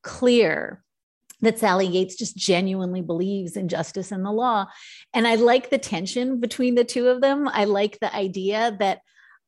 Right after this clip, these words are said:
I don't know what these people would agree on, but I love the fact that they both kind of took up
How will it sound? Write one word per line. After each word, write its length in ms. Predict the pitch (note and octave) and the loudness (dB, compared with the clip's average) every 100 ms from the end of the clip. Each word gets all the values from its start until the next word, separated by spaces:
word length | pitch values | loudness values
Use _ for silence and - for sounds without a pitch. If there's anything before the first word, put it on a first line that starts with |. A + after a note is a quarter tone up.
| - | -2
I 140 | E3+ | 0
don't 220 | G3+ B3+ G#3+ | 0 0 -2
know 180 | F#3 | -2
what 200 | G3+ A3+ | -2 -2
these 200 | B3 A#3+ | -4 -10
people 520 | - B3+ A#3+ B3+ B3+ A3+ | -8 -10 0 4 4 4
would 140 | G3+ | 2
agree 440 | F3+ E3 F3 F3+ A3 | 0 -4 -6 -4 -4
on, 420 | C4 D4+ F4 D#4 | -2 -4 -6 -8
but 220 | F#3 A3 | 0 2
I 120 | G3+ G3+ | 4 4
love 420 | G3 G3 G3+ G#3 | 4 4 2 0
the 80 | G#3+ | -4
fact 460 | - F3 F3 - | -4 -4 -4 -4
that 160 | F#3+ F#3+ | -6 -2
they 120 | F3+ | -2
both 440 | E3 E3+ F3 F3 | 0 2 0 -2
kind 280 | - E3+ E3+ | -10 -8 -4
of 160 | D#3+ E3 - | -6 -8 -14
took 260 | - A3+ A3+ | 0 2 4
up 280 | G#3 G3+ | 2 2